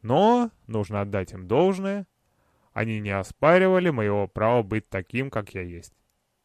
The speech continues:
Если для русских уход женщины emergency situation, и они не могут есть, пить, работать и иметь квартиру, что ж, значит, они такие,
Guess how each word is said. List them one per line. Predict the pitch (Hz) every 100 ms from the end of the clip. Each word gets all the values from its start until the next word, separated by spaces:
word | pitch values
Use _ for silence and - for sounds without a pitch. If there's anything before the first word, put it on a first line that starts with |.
| _ _ _ _ _ _ _ _ 127
Если | 135 113
для | 107 110
русских | 131 123 - 101
уход | 110 - 120 101
женщины | 95 135 127 - 107 90 -
emergency | 107 113 123 98 101 - 98
situation, | - 101 110 156 185 - 185 175 _ _ _ _ _ _ _ _
и | 110
они | 110 120
не | 120 117
могут | 107 156 151 139 -
есть, | - 110 160 165 - _
пить, | 147 147 -
работать | 107 113 135 131 107 -
и | 113 110
иметь | 113 107 -
квартиру, | 104 98 92 156 165 160 _ _ _
что | - - 101
ж, | - _
значит, | 127 143 156
они | 120 123
такие, | 117 98 92 87